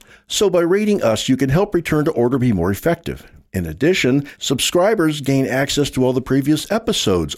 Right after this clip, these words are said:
of the Return to Order moment. We would also like to recommend the book which spells out the motivations behind our work. Mister John Horvat's book, Return to Order, is available as a free download through our website,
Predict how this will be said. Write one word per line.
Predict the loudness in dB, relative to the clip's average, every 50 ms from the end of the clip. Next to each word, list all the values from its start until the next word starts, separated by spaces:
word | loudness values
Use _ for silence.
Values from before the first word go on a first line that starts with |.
| _ -6
of | -4 -4 -4
the | -6 -6
Return | -8 -8 -8 -8 -8 -6 -6
to | -8 -10
Order | -10 -10 -10 -10 -10 -12
moment. | -12 -12 -12 -12 -16 -18 -20 -20 -20 -20 _ _ _ _ _ _ _ _ _ _ _ _ _ _ _ _ _ _ _ -2
We | 0 2
would | 2 4 2
also | 2 0 2 2 2
like | 0 0 0
to | 0 0
recommend | 0 0 0 0 0 0 2 2 0
the | 2
book | 2 0 0 0 -4 -8
which | -6 -6 -6 -4 -4
spells | -2 0 2 2 2 2 0
out | 0 0 0 0
the | 0
motivations | 0 2 2 2 2 2 0 0 0 0 -4 -6 -4
behind | -6 -6 -4 -4 -4 -2
our | -2 -2 0 0
work. | 0 0 -2 -4 -8 -20 _ _ _ -16 -6
Mister | -6 -6 -4 -2 -4 -4
John | -2 0 0 0 -2 -2
Horvat's | 0 -2 0 0 0 -2 -2 -2
book, | -2 -2 -2 -2 -2 -8 -20 _ _ _ _ _ -12
Return | -12 -8 -6 -6 -6 -4 -6
to | -8 -4
Order, | -2 0 0 0 0 -2 -4 -4 -8 -16 -18 _
is | -4 -2 0 0
available | 0 2 2 2 2 2 2 2 2
as | 2 0 0 0
a | -2
free | 0 0 0 0 0 0
download | 0 0 2 2 2 2 2 2 0
through | 0 0 2
our | 2 2
website, | 2 2 0 0 -2 -4 -4 -4 -4